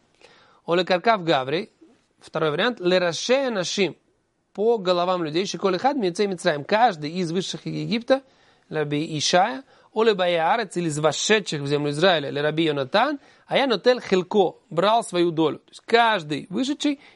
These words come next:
или каждый вошедший, так сказать, соответственно, каждой позиции, брал свою долю. «Мипней ацмо», отдельно. «Векулам аю шавим бехулука». То есть все были, говорит Рашбам, да, «Векулам аю шавим бехулука». Все были одинаковы в этом делении.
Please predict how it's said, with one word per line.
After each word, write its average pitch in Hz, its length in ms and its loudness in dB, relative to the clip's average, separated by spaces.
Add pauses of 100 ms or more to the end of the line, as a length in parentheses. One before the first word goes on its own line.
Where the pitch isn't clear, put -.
или 180 200 2
каждый 160 360 2
вошедший, 226 460 -2
так 175 120 -10
сказать, 151 220 -8
соответственно, 160 340 -2
каждой 175 220 0
позиции, 254 480 0 (480)
брал 226 320 2
свою 202 160 -4
долю. 156 200 -4
«Мипней 190 400 0
ацмо», 180 560 0
отдельно. 156 500 0
«Векулам 185 520 0
аю 233 140 2
шавим 190 240 -2
бехулука». 165 340 0
То 123 60 -4
есть - 180 -12
все 254 340 0
были, 202 560 2 (320)
говорит 151 200 -6
Рашбам, 151 360 0
да, 135 140 -4 (140)
«Векулам 185 720 0
аю 185 300 -4
шавим 175 420 0
бехулука». 147 580 -4
Все - 320 0
были 175 220 0
одинаковы 151 520 -2
в - 20 -2
этом 135 240 -2
делении. 135 360 -6